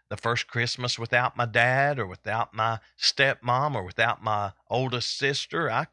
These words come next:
I could go into all of those things. And my mother-in-law, uh, who was like a s-, uh, another mother to me,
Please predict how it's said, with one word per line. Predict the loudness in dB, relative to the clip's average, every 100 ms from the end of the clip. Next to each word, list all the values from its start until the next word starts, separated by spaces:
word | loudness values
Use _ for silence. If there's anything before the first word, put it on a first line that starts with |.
| -4
I | -4
could | -4 -4
go | -2 -2
into | -4 -4
all | 0 2 0
of | -2
those | -2 -2 -4 -6
things. | -2 -2 -2 -6
And | -8 -10 -12 -20 -20 -20 -10
my | -8
mother-in-law, | 0 0 2 0 2 2 2 0 -2
uh, | -4 -4 -6 -12 -14 -8
who | -6 -6
was | -6 -2
like | -2 -2
a |
s-, | -6 -6 -8 -12
uh, | -10 -12 -16 -20
another | -16 -14 -6 0 0 0
mother | 0 0 0 -4
to | -2 -2
me, | -2 -6